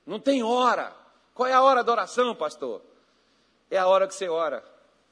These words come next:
Pode ser de manhã, pode ser de tarde, pode ser de noite. Né? Então,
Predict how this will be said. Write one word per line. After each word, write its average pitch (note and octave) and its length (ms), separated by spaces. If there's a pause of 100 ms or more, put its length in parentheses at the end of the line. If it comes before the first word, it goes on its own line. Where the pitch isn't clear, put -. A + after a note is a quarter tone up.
(880)
Pode F3+ 160
ser F#3 120
de D#3+ 100
manhã, D3+ 400
pode C3+ 180
ser C3+ 100
de A#2 100
tarde, C3+ 400
pode A#2+ 140
ser A#2+ 100
de A2 100
noite. B2+ 460 (1040)
Né? B2 300 (100)
Então, G3+ 400